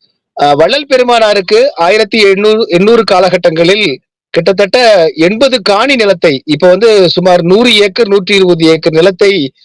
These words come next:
தானமாக அளித்தவர்கள் உங்களுடைய முன்னோர்கள். அந்த இடம் வந்து வள்ளல் பெருமானார் காலியாகவே இத்தனை ஆண்டுகள் விட்டு வச்சிருந்தாங்க. அதை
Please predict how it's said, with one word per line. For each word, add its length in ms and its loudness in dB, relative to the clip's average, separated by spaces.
தானமாக 540 -2
அளித்தவர்கள் 680 -2
உங்களுடைய 440 0
முன்னோர்கள். 640 0
அந்த 280 -2
இடம் 260 0
வந்து 440 0
வள்ளல் 260 0
பெருமானார் 460 -2
காலியாகவே 520 -2
இத்தனை 260 -6
ஆண்டுகள் 520 -2
விட்டு 300 0
வச்சிருந்தாங்க. 540 0
அதை 260 -2